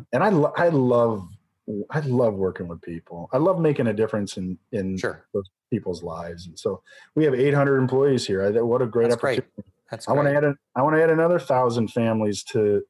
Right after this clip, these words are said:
Speaker 1: to this organization. So that really drives me. I really
Speaker 2: I
Speaker 1: care about these people. It,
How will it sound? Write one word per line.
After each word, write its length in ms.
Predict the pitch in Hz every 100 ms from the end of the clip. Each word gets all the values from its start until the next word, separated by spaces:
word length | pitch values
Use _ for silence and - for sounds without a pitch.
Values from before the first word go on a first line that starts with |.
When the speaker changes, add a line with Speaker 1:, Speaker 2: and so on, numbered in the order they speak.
| _ _ -
Speaker 1:
to 200 | 117 101
this 300 | 101 98 123
organization. 760 | 107 101 98 98 95 92 95
So 300 | 90 127 117 - _ _ _ _ -
that 160 | 170 - -
really 600 | 127 135 143 185 156 123
drives 460 | 113 107 104 104 95
me. 200 | 90 - _
I 40 | 113
really 260 | 139 156 127
Speaker 2:
I 40 |
Speaker 1:
care 200 | 127 117
about 260 | 110 113 -
these 140 | 107
people. 480 | - 107 - 120
It, 80 | 233